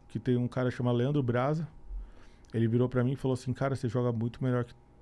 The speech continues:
todos nós aqui, cara." E a gente joga profissional e cê tá esperando o quê,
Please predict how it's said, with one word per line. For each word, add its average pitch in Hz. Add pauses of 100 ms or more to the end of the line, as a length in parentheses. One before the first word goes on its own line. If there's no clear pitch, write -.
todos 127
nós 113
aqui, -
cara." - (480)
E 107
a 110
gente 110
joga 123
profissional 120
e 131
cê 127
tá 135
esperando 127
o 123
quê, 113